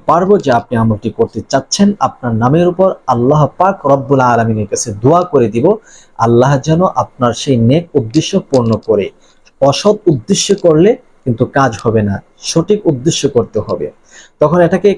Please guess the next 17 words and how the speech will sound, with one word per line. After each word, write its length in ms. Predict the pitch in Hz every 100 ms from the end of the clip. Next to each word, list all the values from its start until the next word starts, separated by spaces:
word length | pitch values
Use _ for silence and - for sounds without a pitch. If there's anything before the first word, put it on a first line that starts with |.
| _
কেটে 300 | 185 208 131 - _ _ _ _ -
একটি 280 | 175 - 220
মাথা, 400 | 147 135 - 190 262 - _ _ _ _ -
এই 100 | 147
যে 80 | 143
এখান 240 | 139 - 190
থেকে 180 | 196 -
কাটবেন, 320 | 170 147 214 202
তো 80 | 147
একটি 240 | - 175
মাথা 300 | 151 143 202 220 -
আগুনের 380 | 135 135 196 190
মধ্যে 320 | 165 139 170 262 _ -
পোড়াবেন, 400 | 127 104 95 - _ _ _ -
আরেকটি 340 | 131 170 - 190
মাথা 320 | 139 135 196 233 _ 131
আপনি 300 | 131 180